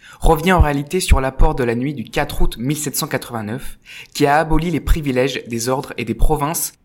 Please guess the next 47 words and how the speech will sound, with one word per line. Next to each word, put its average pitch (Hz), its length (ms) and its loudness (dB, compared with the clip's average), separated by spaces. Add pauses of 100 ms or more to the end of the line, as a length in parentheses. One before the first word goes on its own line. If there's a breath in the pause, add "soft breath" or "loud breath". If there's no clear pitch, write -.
(120)
au 127 80 0
nom 151 160 2
d'une 127 160 -2
idée 131 180 -2
centrale 156 440 -4
de 131 60 0
la 113 120 -2
pensée - 260 0
des 117 120 -4
Lumières, 98 420 -10 (180)
la 120 120 0
loi 120 360 0
est 123 80 -4
la 113 120 -2
même 123 180 -4
pour - 220 4
tous. - 420 2 (400)
De 135 80 -2
cette 139 220 0
revendication 160 880 -2
en 139 100 0
découlent 143 320 -4
d'autres, 123 440 -6
comme 120 140 0
le 123 80 2
fait 151 140 4
de 135 100 0
réserver 127 400 -2
certains 156 500 -2
emplois 135 300 2
publics 139 480 -4
aux 127 80 -6
corsophones, 135 680 0 (180 loud breath)
ce 143 120 -4
qui 143 200 -4
est - 100 -2
anticonstitutionnel. 143 1200 -6 (280)
Il 139 100 0
en 156 60 4
va 160 140 2
de 160 80 -2
même 185 240 0
pour 143 120 4
le 135 60 2
statut 151 380 -4
du 143 100 0
résident, 143 580 -6